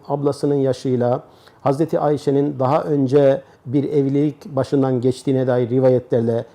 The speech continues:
kıyasladığımız zaman aslında bu evliliğin altı yaşında, dokuz yaşında olmadığı çok aşikardır, çok alenidir. Bir,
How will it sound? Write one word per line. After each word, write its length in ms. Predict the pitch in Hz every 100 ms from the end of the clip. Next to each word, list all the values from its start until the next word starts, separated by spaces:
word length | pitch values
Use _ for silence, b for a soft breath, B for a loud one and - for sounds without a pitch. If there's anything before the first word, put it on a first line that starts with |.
| b
kıyasladığımız 760 | - 190 185 143 117 107 107
zaman 400 | 110 151 120 190 196 B B -
aslında 460 | 196 - 139 147
bu 80 | 185
evliliğin 520 | 175 160 139 127 190 -
altı 300 | 160 160 156
yaşında, 380 | 160 - 123 117
dokuz 300 | 143 175 135
yaşında 420 | 127 131 139 208 - b b
olmadığı 440 | 202 196 143 156
çok 300 | 160 226 220 -
aşikardır, 600 | 165 156 180 135 135 220
çok 260 | - 202 -
alenidir. 460 | 151 143 151 143 90 - b b b -
Bir, 400 | 131 214 147 -